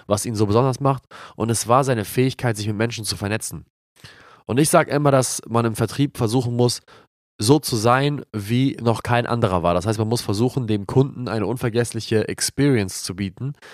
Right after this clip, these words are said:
ähm, aufgrund der Interaktion mit dir. Das heißt, wenn du Vertriebler bist, sag ich immer, sorge dafür, dass wenn dein Kunde sich abends hinlegt, seine Augen schließt und über seinen Tag nochmal Revue passieren lässt, er immer an dich denkt, was für eine geile Unterhaltung er mit was für einem geilen Vertriebler er hatte,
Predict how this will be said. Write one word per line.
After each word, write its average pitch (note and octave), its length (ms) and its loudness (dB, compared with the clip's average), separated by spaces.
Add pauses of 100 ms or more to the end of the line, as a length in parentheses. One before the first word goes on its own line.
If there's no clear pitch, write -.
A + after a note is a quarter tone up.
(360)
ähm, G2+ 560 0
aufgrund G2 400 0
der A2+ 80 4
Interaktion G#2+ 840 2
mit F#2+ 340 -4
dir. A2+ 260 2 (220)
Das - 80 -18
heißt, G2 120 -2
wenn G#2+ 100 -4
du G2 40 -4
Vertriebler C3+ 400 -2
bist, B2 300 -2 (400)
sag G#2 240 0
ich - 240 -8 (160)
immer, A2+ 380 -2 (420)
sorge B2+ 320 4
dafür, B2 320 0
dass A2 240 0
wenn A2+ 80 -4
dein A2 160 -4
Kunde C#3+ 260 -4
sich A2 200 -6
abends A#2 320 2
hinlegt, C#3 480 -2 (680)
seine A2+ 200 4
Augen C3+ 240 6
schließt B2+ 320 -2
und G#2 160 -6
über G#2 180 2
seinen G#2 160 0
Tag C3 180 0
nochmal A2+ 220 0
Revue G#2+ 240 2
passieren B2 400 -2
lässt, A#2 240 -2
er G2 240 0
immer C#3 200 0
an A#2 160 -2
dich A2 180 -6
denkt, A2+ 280 -4
was A2 140 0
für - 120 -4
eine F#2 180 -4
geile A2+ 320 2
Unterhaltung G#2 440 -4
er F#2 140 -4
mit F#2 180 -8
was G2 120 -8
für - 100 -6
einem F2+ 160 -4
geilen G#2+ 220 2
Vertriebler - 400 -8
er E2+ 100 -2
hatte, A2 240 -2